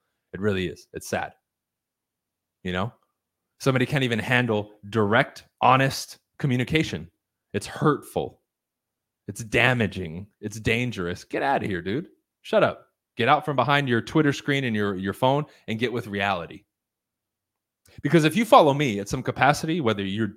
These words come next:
you're just joining me or whatever, you're interested or you're involved in entrepreneurship, business, something different than the norm. And understand that one of the most important things moving forward, human relations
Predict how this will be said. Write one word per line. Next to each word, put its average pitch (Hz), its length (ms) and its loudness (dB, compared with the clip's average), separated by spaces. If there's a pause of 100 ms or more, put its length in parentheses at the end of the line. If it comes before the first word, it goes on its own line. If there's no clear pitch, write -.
(100)
you're 110 160 -2
just 113 200 -6
joining 120 280 2
me 117 120 -2
or 107 60 0
whatever, 135 380 0 (160)
you're 156 220 -2
interested 226 640 -2
or 123 100 4
you're 127 160 4
involved 123 380 4
in 120 140 -2
entrepreneurship, 117 840 -4
business, 123 540 -4 (300)
something 170 480 0
different 131 360 -2
than 113 100 -4
the 101 100 -2
norm. 90 400 -4 (840)
And 117 120 -2
understand 147 720 2
that 107 240 2 (580)
one 143 200 2
of 127 100 -2
the 123 100 2
most 131 320 2
important 127 380 0
things 135 200 -2
moving 120 260 -2
forward, 135 320 2
human 156 420 -4
relations 110 880 -4